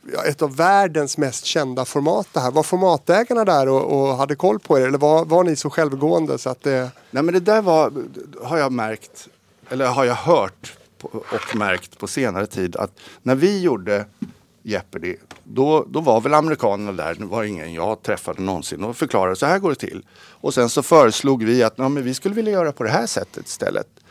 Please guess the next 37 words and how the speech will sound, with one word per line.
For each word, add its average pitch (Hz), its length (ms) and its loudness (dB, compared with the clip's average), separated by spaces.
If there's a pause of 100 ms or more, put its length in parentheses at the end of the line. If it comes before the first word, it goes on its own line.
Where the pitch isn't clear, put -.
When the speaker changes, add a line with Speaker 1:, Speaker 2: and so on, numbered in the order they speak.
(480)
Speaker 2:
Och 147 140 2
då 117 120 2
sa 156 120 0
de, 143 180 2
"Ja, 101 260 0
gör 90 220 -2
det - 120 -2
då." - 180 -12 (160)
Och - 380 -8
sen 135 160 2
efter 175 260 0
ett 190 80 -4
tag 131 300 0
så 135 340 -2 (460)
kanske 139 240 -6
amerikaner 131 520 -4
hörde 170 240 -4
av 120 140 -2
sig 120 280 -6
och 117 100 -6
sa 107 200 -2
att, 107 120 -8
"Vi, 113 240 0
vi 165 400 -4
såg 143 280 -2
att 135 100 -2
ni 165 180 0
gjorde 156 240 -2
på 123 120 -4
det 117 60 -2
här 175 120 -2
sättet, 98 440 -8
det 131 260 -4
tänkte 165 300 -6
vi 95 140 -4
också - 280 -10
göra." - 260 -8